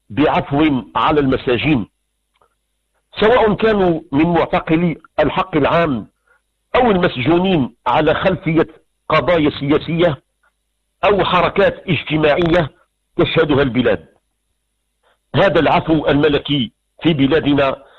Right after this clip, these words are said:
حق سيادي يعطى لمجموعة من التجليات التي فيها صلاحية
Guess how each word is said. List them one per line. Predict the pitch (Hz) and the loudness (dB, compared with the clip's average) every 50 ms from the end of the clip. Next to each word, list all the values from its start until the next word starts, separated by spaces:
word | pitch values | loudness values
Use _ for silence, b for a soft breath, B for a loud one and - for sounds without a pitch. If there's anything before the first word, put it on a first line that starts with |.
| b b b | b b b
حق | - - 247 254 - - 185 208 202 175 151 - - - - | -4 -4 -4 -4 0 0 0 2 2 0 -2 -4 -10 -10 -4
سيادي | 160 180 165 147 127 - 120 101 82 - _ _ _ _ _ _ _ _ _ _ _ _ _ - | -2 2 2 2 2 2 -2 -4 -4 -10 _ _ _ _ _ _ _ _ _ _ _ _ _ -2
يعطى | 139 202 214 175 151 - 175 165 165 156 - - - - _ _ _ _ _ _ _ _ _ _ _ _ _ _ _ _ - 131 143 156 151 151 139 - - - _ _ _ _ _ - 151 147 143 135 127 139 - - - 147 139 - 147 139 120 - B B B B B _ _ | 0 2 2 2 0 0 0 2 2 0 0 -4 -10 -20 _ _ _ _ _ _ _ _ _ _ _ _ _ _ _ _ -2 2 2 4 4 2 0 -2 -6 -16 _ _ _ _ _ -2 0 2 2 0 0 -2 -4 -2 -2 -2 0 0 0 0 0 -2 B B B B B _ _
لمجموعة | - 107 - 101 - 131 123 - 131 147 135 - - 214 233 202 170 156 160 | -2 -2 -2 -2 -2 -6 -4 -2 0 0 0 0 0 0 0 2 2 0 0
من | 160 165 160 160 | 0 0 0 0
التجليات | 160 143 160 - - _ - 165 - 151 151 151 143 147 151 190 208 208 - B B B B B B B _ 151 | 0 -2 -4 -6 -4 _ -4 0 0 0 -2 0 -2 0 2 0 0 0 -4 B B B B B B B _ -4
التي | 143 151 185 170 - 165 | 0 0 -2 -2 -4 -8
فيها | - - 175 175 143 147 156 135 - | -6 -2 -2 0 2 0 0 0 0
صلاحية | 151 147 151 190 170 - 160 147 143 147 147 143 | -2 0 0 0 0 0 -2 0 2 2 0 0